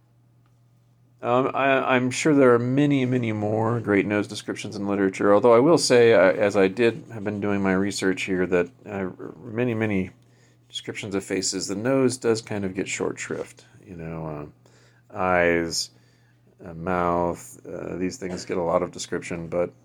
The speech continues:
not so much the nose. And, uh, <clears throat> but I'm sure there's many more good ones, which I'll probably still try to catalog, but I wanna keep these episodes pretty short. So I'm gonna stop here, except I wanna make my own contribution here.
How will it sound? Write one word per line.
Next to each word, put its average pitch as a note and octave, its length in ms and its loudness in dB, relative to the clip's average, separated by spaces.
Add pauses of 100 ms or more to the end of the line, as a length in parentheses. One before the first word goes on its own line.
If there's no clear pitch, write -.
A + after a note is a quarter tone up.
(240)
not G2 220 -8
so - 120 -12
much F#2+ 220 -8
the F#2 80 -12
nose. F2 420 -4 (1600)
And, G#2 160 -12
uh, G2+ 160 -2 (360)
<clears throat> B2+ 300 -6
but D#3+ 100 6
I'm D3+ 120 6
sure F3 140 4
there's C#3 160 6
many E3 220 4
more C#3+ 320 6
good B2 180 4
ones, B2 240 2
which A#2 140 2
I'll A#2 80 8
probably A#2 500 4
still - 300 2
try A2 200 4
to G2 60 4
catalog, F2+ 580 6
but F2+ 280 6
I G2 80 6
wanna F#2+ 140 -2
keep - 180 -12
these F#2+ 140 -6
episodes F2 380 -6
pretty D#2+ 220 -8
short. A2 540 -2 (520)
So - 140 -20
I'm F2+ 80 -12
gonna F2+ 100 -8
stop C3 340 0
here, F#2+ 240 6 (100)
except - 420 0
I - 60 -2
wanna A2+ 180 -4
make A2+ 180 -4
my G2 180 -2
own A2 440 -4
contribution F2 840 -6
here. E2+ 340 -10